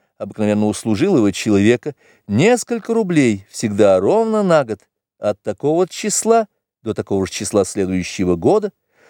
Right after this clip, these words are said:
обязуя за рост у государя своего служить и во дворе по вся дни, а полягут деньги по сродце, и мне за рост у государя своего, потому же служите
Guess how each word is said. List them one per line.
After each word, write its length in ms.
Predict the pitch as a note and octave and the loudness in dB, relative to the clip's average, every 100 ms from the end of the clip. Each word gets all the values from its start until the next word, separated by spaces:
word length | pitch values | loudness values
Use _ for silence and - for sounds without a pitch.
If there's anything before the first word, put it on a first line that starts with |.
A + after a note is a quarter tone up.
| - | -10
обязуя 800 | - A2+ A#2+ C#3+ C3+ A#3 B3+ A#3+ | 0 0 0 -4 -4 -2 0 0
за 320 | G#3 D3+ G3+ G3 | 0 2 2 2
рост 640 | F3 D#3+ B2+ G#2+ - - - | 2 2 2 -2 -12 -20 -10
у 120 | A2 | -2
государя 640 | A2+ G#2+ A#2 G#2+ A2 G#2 G2 | 0 0 0 2 2 2 -4
своего 340 | G#2+ G2+ G2 | -2 0 0
служить 560 | - G2+ F#2 G2+ F#2+ G2 | -2 -4 0 0 0 0
и 60 | |
во 100 | F2+ | 0
дворе 520 | F2+ F2+ F#2 D#3+ A3 - _ _ | 2 2 4 2 2 -2 _ _
по 180 | G2 | -6
вся 440 | F#2 - A3 E3+ G3+ | -4 -2 2 2 2
дни, 460 | D3+ D3+ E3+ E3 - _ _ _ _ | -4 -4 -2 -2 -6 _ _ _ _
а 180 | G#2 G#2 | -2 0
полягут 680 | G#2+ G2+ C3+ G#3 G3 G#3 | 0 2 2 0 -2 -6
деньги 440 | C#3 E3+ F#3+ E3+ F3+ | 0 0 2 0 -2
по 220 | E3 E3+ | 0 -2
сродце, 760 | - C3+ C#3+ D#3 - - D#3 - _ _ | 0 0 2 0 -4 -2 -4 -4 _ _
и 180 | B2 B2 | 0 2
мне 300 | A#2 A#2+ A2 | 4 4 4
за 240 | G2 G#2 | 4 2
рост 500 | G#2+ D#3 G3 - - _ _ - | 4 2 0 -4 -16 _ _ -6
у 100 | E3+ | -2
государя 600 | E3+ F3+ E3 E3+ E3 D#3 | 0 0 2 2 2 0
своего, 420 | D#3 D3+ D3+ D#3 | 0 2 2 0
потому 460 | - A2 G#2 G#2+ | -4 -6 -2 0
же 120 | G#2 G2 | 0 -2
служите 680 | - G2 F2+ A#2 B2 B2 | -2 0 2 2 0 -6